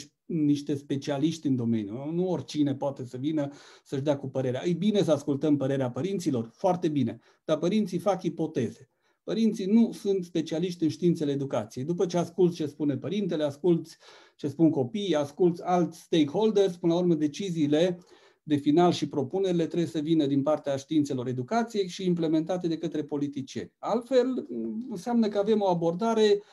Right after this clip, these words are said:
iarăși mă întorc în logica colectivistă, în, în, în zona celor care concentrează puterea. Că ați văzut, asta se ex-,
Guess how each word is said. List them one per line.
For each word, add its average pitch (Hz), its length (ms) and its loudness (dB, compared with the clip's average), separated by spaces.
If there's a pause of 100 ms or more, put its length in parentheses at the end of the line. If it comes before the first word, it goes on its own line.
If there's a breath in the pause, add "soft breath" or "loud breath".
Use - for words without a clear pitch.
(120 loud breath)
iarăși 202 300 2
mă 175 80 4
întorc 175 340 0
în 185 80 0
logica 185 420 2
colectivistă, 175 800 -4 (580 soft breath)
în, 151 160 2 (120)
în, 165 360 4
în 175 200 4
zona 214 300 2
celor 202 320 0
care 185 240 -2
concentrează 175 680 0
puterea. 151 600 -6
Că - 80 -14
ați 170 400 -8
văzut, 190 340 -4
asta 185 260 -4
se 175 140 -8
ex-, 175 280 -6